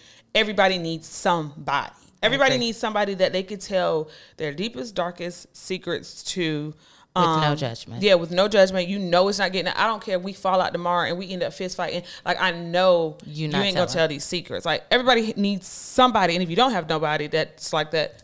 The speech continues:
Speaker 1: I think that's
Speaker 2: Find
Speaker 1: where the
Speaker 2: you
Speaker 1: therapist
Speaker 2: somebody.
Speaker 1: comes in.
Speaker 2: Yeah.
Speaker 1: Like, but we ask you guys,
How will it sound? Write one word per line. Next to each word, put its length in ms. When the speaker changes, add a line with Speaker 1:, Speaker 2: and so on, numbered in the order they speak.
Speaker 1:
I 80
think 240
that's 140
Speaker 2:
Find 80
Speaker 1:
where 60
the 120
Speaker 2:
you 60
Speaker 1:
therapist 300
Speaker 2:
somebody. 300
Speaker 1:
comes 120
in. 40
Speaker 2:
Yeah. 60
Speaker 1:
Like, 240
but 140
we 140
ask 200
you 60
guys, 360